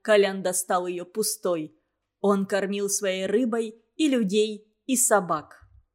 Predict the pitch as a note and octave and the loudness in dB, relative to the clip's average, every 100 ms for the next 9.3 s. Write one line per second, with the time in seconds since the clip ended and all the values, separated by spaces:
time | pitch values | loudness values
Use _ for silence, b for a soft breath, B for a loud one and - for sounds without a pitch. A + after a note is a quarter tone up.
0 | _ - G3 F#3+ C4 A#3 G3+ G3 - A#3+ | _ 2 2 2 0 0 0 0 -4 -4
1 | A#3 - F#3+ - - F#3 E3 E3+ E3 E3 | -4 0 0 0 -4 -4 -4 -10 -12 -14
2 | _ _ _ _ _ _ _ - A3 B3 | _ _ _ _ _ _ _ 4 4 4
3 | D#4 A#3 - - _ A3 A3 A3 G#3 F3 | -2 -4 -6 -12 _ 2 2 2 0 -2
4 | F3+ - G#3 G3+ A#3 A3 - - - _ | -4 -4 -6 -4 -6 -6 -8 -10 -12 _
5 | _ _ _ _ _ _ _ D4 D4 D4 | _ _ _ _ _ _ _ 0 0 0
6 | C4+ G3+ A3 A3 A3+ G#3+ G#3+ A3+ G#3+ F#3+ | 0 4 4 4 -2 -4 -4 0 0 0
7 | - _ _ _ _ _ _ _ G3 F#3+ | -10 _ _ _ _ _ _ _ -2 0
8 | F#3+ F3 F#3 F#3 G#3+ G#3+ A3+ B3 G3+ F3 | 2 -2 -8 -6 -6 -6 -6 -6 -2 -2
9 | F3+ F#3 | 0 -4